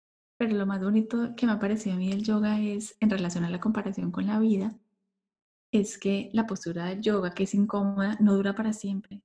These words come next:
Es un momento, es un momento de dificultad y de incomodidad,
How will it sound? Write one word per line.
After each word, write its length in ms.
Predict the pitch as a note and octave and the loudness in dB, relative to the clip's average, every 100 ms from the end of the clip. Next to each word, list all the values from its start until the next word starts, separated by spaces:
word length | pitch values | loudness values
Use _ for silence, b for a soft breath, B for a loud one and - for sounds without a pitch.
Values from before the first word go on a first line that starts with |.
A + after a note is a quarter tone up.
| - | -10
Es 160 | G#3 | 2
un 80 | A3 | 6
momento, 500 | A#3 B3 C4 B3 A3 - _ | 8 8 6 2 -6 -10 _
es 80 | - | -2
un 60 | G#3 | 2
momento 300 | G#3+ A3 A#3+ | 6 4 4
de 80 | |
dificultad 520 | B3 B3 - A3 - F#3 | 2 0 -6 -8 -4 -4
y 60 | |
de 20 | |
incomodidad, 800 | G3 A3 B3 A#3 G3 F3+ F#3+ A#3 | -2 -2 0 2 2 -2 -4 -4